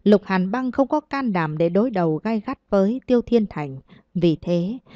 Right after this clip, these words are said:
Lục Hàn Băng quay đầu nhìn về phía Lý Khai Sơn, muốn Lý Khai Sơn đứng ra đánh trận đầu. Nhưng mà Lý Khai Sơn đứng đó không động đậy tí nào cả. Nhìn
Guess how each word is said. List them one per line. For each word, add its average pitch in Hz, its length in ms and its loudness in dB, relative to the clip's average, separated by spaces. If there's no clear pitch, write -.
Lục 196 200 6
Hàn 175 260 -2
Băng 233 200 -2
quay 233 240 -2
đầu 165 280 0
nhìn 156 280 0
về 160 220 0
phía 208 300 0
Lý 240 220 2
Khai 202 240 -4
Sơn, 170 340 -4
muốn 208 260 6
Lý 254 220 2
Khai 269 220 -2
Sơn 233 320 2
đứng 233 240 2
ra 240 180 -2
đánh 208 420 -2
trận 170 320 -4
đầu. 143 280 -4
Nhưng 214 300 4
mà 147 540 -4
Lý 208 160 8
Khai 190 240 0
Sơn 160 360 -2
đứng 190 220 0
đó 185 400 -6
không 254 220 2
động 156 180 0
đậy 156 260 -4
tí 220 140 0
nào 165 300 -4
cả. 135 280 -10
Nhìn 190 320 6